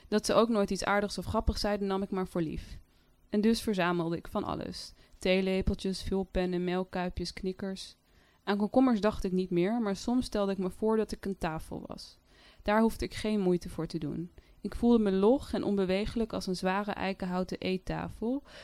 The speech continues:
zo een die onze gereformeerde buren in de woonkamer hadden staan.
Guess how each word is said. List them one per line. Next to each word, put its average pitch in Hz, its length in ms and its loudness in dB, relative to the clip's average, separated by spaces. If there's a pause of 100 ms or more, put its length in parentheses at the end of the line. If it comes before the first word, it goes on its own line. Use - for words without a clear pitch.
zo - 160 -2
een 220 220 4
die 208 140 0
onze 196 260 -2
gereformeerde 190 640 -2
buren 202 400 0
in 196 100 -2
de 185 80 0
woonkamer 165 540 -4
hadden 160 240 -8
staan. - 340 -8